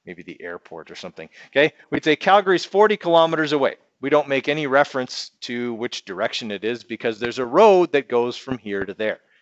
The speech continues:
And we would assume most people would follow it. So forty kilometers is a scalar description. It's the distance you would have to travel to get from Okotoks to Calgary, okay?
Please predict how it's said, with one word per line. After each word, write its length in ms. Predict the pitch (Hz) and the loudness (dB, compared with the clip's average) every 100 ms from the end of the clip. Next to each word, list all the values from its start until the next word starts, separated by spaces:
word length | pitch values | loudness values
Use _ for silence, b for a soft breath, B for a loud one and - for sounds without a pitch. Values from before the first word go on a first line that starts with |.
| _ | _
And 100 | 95 | -10
we 100 | 110 | -8
would 160 | 104 92 | -6 -8
assume 360 | - 120 117 | -10 -10 -10
most 240 | 110 101 - | -8 -10 -12
people 200 | 101 95 | -14 -12
would 120 | 95 | -10
follow 280 | 92 80 71 | -8 -8 -10
it. 120 | - | -14
So 120 | 82 | -20
forty 320 | - 139 147 | -6 -2 -2
kilometers 560 | 135 120 117 117 113 - B B | -2 -2 -2 -2 -6 -8 B B
is 120 | 98 90 | -18 -14
a 40 | |
scalar 500 | - - 127 131 127 | -12 -8 -4 -4 -4
description. 580 | 113 - 101 - 98 92 b - | -6 -10 -10 -10 -12 -14 b -20
It's 180 | - - | -20 -18
the 100 | 98 _ | -18 _
distance 440 | 147 - 127 117 | -8 -8 -12 -14
you 80 | 117 | -10
would 100 | 104 | -6
have 160 | 98 - | -6 -8
to 60 | |
travel 460 | 95 98 87 85 80 b b | -12 -10 -8 -8 -14 b b
to 80 | 104 | -14
get 120 | 90 | -14
from 160 | - 87 | -14 -20
Okotoks 560 | 85 85 - 78 - - | -18 -18 -16 -16 -16 -16
to 240 | 78 73 _ | -18 -20 _
Calgary, 300 | - 98 71 B B B B | -4 -4 -6 B B B B
okay? 180 | 113 127 | -2 -2